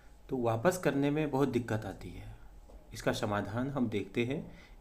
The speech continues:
एक बार इसको करते हैं पाँच सौ परसेंट में।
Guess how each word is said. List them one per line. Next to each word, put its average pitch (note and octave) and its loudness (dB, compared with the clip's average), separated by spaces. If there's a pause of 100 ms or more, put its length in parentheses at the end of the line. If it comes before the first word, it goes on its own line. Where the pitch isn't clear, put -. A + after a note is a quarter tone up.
(120)
एक C3 -2
बार C#3 0 (340)
इसको G#2+ -4 (880)
करते A2+ 0
हैं A#2+ -2
पाँच G2+ -4
सौ A#2 -6
परसेंट G#2 -4
में। D#3+ -4